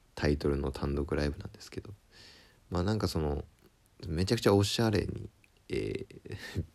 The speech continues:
<laughs> こう、なんて言うんでしょうかね、イーディーエムの感じで合ってるかな？イーディーエム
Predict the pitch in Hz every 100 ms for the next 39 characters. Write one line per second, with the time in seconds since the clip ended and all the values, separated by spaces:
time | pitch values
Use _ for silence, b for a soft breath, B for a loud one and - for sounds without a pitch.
0 | - - - - _ - - 52 76 73
1 | 71 69 73 - - - - 92 104 113
2 | 110 92 67 - - - 80 - - -
3 | _ _ _ - - - 76 - - -
4 | 69 - _ - _ - 90 87 92 90
5 | 78 -